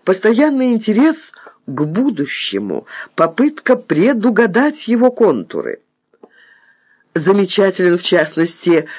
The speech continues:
его исторический прогноз в рассказе «Фельдмаршал», написанном в июле тысяча девятьсот сорок первого года. Точно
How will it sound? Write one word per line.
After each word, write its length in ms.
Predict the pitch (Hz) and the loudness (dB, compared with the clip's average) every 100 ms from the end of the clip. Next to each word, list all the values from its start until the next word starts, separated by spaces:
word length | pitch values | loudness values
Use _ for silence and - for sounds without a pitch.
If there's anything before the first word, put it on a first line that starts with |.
| - | -12
его 340 | 131 151 165 160 | -4 0 2 2
исторический 680 | 160 160 170 - - 165 | 2 -2 -2 -10 -6 -2
прогноз 680 | 160 170 170 170 190 160 - | 0 0 0 2 2 2 -2
в 60 | 131 | -2
рассказе 680 | 131 - - 160 151 147 | -2 -2 -2 0 0 0
«Фельдмаршал», 960 | 143 156 143 139 196 202 120 - 135 110 - - - | 0 -2 -2 -2 0 0 -2 0 0 0 -4 -14 -4
написанном 680 | 156 156 165 156 - 156 143 | -2 0 -2 -6 -2 -2 0
в 80 | |
июле 320 | 143 156 170 147 | 0 2 0 0
тысяча 460 | 165 156 - 139 | -2 -4 -6 -8
девятьсот 440 | 131 139 - 175 160 | -4 -4 0 -2 0
сорок 360 | 156 151 143 | 0 0 0
первого 420 | - 147 143 135 | 0 0 2 2
года. 520 | 139 156 180 117 101 - - - - - - - _ - | 0 2 2 2 -6 -8 -20 -20 -20 -20 -20 -20 _ 0
Точно 680 | 196 240 - - 202 208 | 2 2 -2 -2 2 2